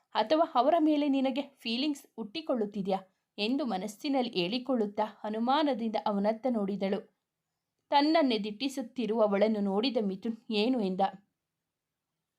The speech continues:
"ಏನಿಲ್ಲ" ಎಂದ ಅಕ್ಷರ ಮತ್ತೆ ದಾರಿಯತ್ತ ಗಮನ ಹರಿಸಿದಳು. ಅಕ್ಷರಾಳನ್ನು ಮನೆಗೆ ಡ್ರಾಪ್ ಮಾಡಿ ಗೆಸ್ಟ್ ಹೌಸ್‌ಗೆ ಹಿಂತಿರುಗಿದ ಮಿಥುನ್ ಮನೆಯೊಳಗೆ ಕಾಲಿಟ್ಟವನಿಗೆ ಹೆದರಿದ್ದ ದೃಶ್ಯ ನೋಡಿ ಮುನಿ ಸೇರಿತು.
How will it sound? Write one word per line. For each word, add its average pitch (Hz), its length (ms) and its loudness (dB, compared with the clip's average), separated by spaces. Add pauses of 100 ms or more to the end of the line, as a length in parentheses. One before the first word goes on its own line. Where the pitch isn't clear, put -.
(760)
"ಏನಿಲ್ಲ" 202 420 2 (460)
ಎಂದ 226 220 0 (120)
ಅಕ್ಷರ 214 380 0 (220)
ಮತ್ತೆ 240 300 0
ದಾರಿಯತ್ತ 214 580 4
ಗಮನ 190 320 2
ಹರಿಸಿದಳು. 202 680 -2 (640)
ಅಕ್ಷರಾಳನ್ನು 240 720 4
ಮನೆಗೆ 202 300 2
ಡ್ರಾಪ್ 190 400 0
ಮಾಡಿ 214 360 0 (140)
ಗೆಸ್ಟ್ 233 400 0
ಹೌಸ್‌ಗೆ 202 360 -2
ಹಿಂತಿರುಗಿದ 226 580 -2
ಮಿಥುನ್ 196 460 -2 (300)
ಮನೆಯೊಳಗೆ 240 540 2
ಕಾಲಿಟ್ಟವನಿಗೆ 220 800 2
ಹೆದರಿದ್ದ 208 520 -2 (500)
ದೃಶ್ಯ 294 340 -2
ನೋಡಿ 208 360 0
ಮುನಿ 226 240 0
ಸೇರಿತು. 202 680 -4